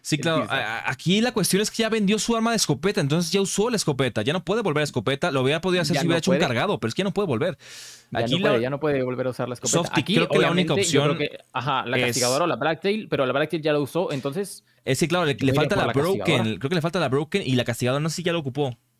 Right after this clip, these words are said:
Speaker 1: Si no lo ha ocupado, sería su
Speaker 2: Uy.
Speaker 1: boleto, pero, mm, tal vez ya lo ocupó, ¿eh?
Speaker 2: Si
Speaker 1: Mm.
Speaker 2: no la ha ocupado, tiene
Speaker 1: A
Speaker 2: que
Speaker 1: ver,
Speaker 2: agarrarla y
Speaker 1: ¿usaste
Speaker 2: ver si puede
Speaker 1: ya
Speaker 2: con ella.
Speaker 1: la Broken en este ciclo? Eh, porque estoy casi seguro que no la ha ocupado.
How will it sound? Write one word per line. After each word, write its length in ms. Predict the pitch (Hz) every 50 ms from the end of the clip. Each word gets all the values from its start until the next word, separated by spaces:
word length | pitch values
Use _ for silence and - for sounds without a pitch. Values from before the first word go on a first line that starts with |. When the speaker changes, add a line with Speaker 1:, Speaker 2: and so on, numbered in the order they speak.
| _ _ _
Speaker 1:
Si 120 | - - 135
no 80 | 156
lo 80 | 170 180
ha 40 | 185
ocupado, 340 | 165 151 160 170 170 175
sería 260 | 120 131 143 135 143 143
su 140 | 135 156
Speaker 2:
Uy. 60 | 139 123
Speaker 1:
boleto, 400 | 117 113 117 113 - 101 87 -
pero, 420 | - 113 110 107 110 107 107 104 - - - - - - - -
mm, 140 | 113 101 151
tal 180 | - - 143
vez 100 | 160 165
ya 80 | 165 180
lo 60 | 180
ocupó, 340 | 165 156 147 147 156 156 156
¿eh? 200 | 180 220 240 220 - _ _ _ _ _ _ _ _ _ _ _ _ _ _ _ _ _ _ _ _ _
Speaker 2:
Si 280 | - - 131 135 131 131
Speaker 1:
Mm. 20 |
Speaker 2:
no 80 | 131 139
la 100 | 151 151
ha 40 |
ocupado, 580 | 156 156 156 143 - 156 156 160 160 180 180 147
tiene 200 | - 156 156 151
Speaker 1:
A 40 | 117 117
Speaker 2:
que 40 |
Speaker 1:
ver, 120 | 127 120 -
Speaker 2:
agarrarla 560 | 139 139 147 156 160 170 170 165 170 170 175
y 20 |
Speaker 1:
¿usaste 420 | 185 196 202 160 170 165 139 131 123
Speaker 2:
ver 300 | 135 139 - - - 165
si 160 | - - 156
puede 200 | 120 139 147 143
Speaker 1:
ya 80 | 143 151
Speaker 2:
con 100 | 139 135
ella. 180 | 147 139 110 107 -
Speaker 1:
la 400 | - 117 113 113 110 110 107 104
Broken 720 | 90 110 120 135 143 151 147 - - 139 127 113 107 98 - -
en 120 | 107 107 120
este 180 | 123 - 135
ciclo? 460 | - - 135 127 - - 190 214 220 -
Eh, 40 | 113
porque 160 | - 123 131 120
estoy 140 | - 170
casi 340 | - - - - 185 185 -
seguro 240 | 190 180 196 190 -
que 80 | - 156
no 80 | 165
la 60 | 165
ha 20 | 160
ocupado. 400 | 143 131 127 117 101 101 107